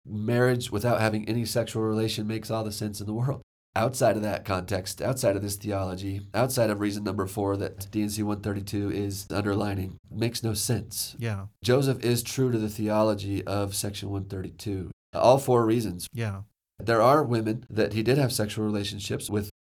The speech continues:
Speaker 1: and we'll, we'll talk about them in future episodes. But for Joseph, that was not necessary.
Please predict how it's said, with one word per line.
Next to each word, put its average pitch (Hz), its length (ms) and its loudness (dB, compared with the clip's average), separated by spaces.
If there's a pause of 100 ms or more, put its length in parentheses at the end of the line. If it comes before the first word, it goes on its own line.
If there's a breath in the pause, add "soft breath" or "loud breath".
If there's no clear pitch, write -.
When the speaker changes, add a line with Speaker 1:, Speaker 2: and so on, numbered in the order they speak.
(200)
Speaker 1:
and 113 100 -4
we'll, 113 140 0
we'll 107 120 0
talk 110 240 0
about 107 240 -2
them 107 200 -2
in 104 100 -4
future 107 300 -4
episodes. 104 580 -8 (180)
But - 300 0
for 113 120 2
Joseph, 135 400 4 (160)
that 117 200 2
was 110 140 0
not 104 180 0
necessary. 92 680 -4